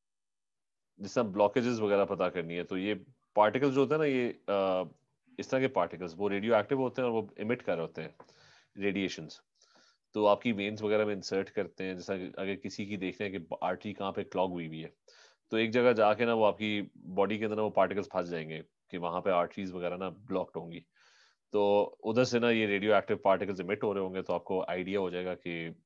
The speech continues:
ये वो एरिया जहाँ से वो, अ, पार्टिकल्स इमिट हो रहे हैं, तो यहाँ पे वो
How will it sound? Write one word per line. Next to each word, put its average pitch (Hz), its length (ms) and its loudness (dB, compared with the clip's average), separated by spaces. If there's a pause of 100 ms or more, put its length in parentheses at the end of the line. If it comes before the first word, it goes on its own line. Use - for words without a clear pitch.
(340)
ये 98 180 -2
वो 117 140 2
एरिया 98 240 -2
जहाँ 90 200 -4
से 101 160 -4
वो, 92 220 -6 (360)
अ, 87 180 -4
पार्टिकल्स 90 540 -4 (100)
इमिट 98 240 -4
हो 110 100 2
रहे 104 120 -2
हैं, 101 200 -12
तो 104 60 -6
यहाँ 90 220 -2
पे 101 140 0
वो 95 260 -6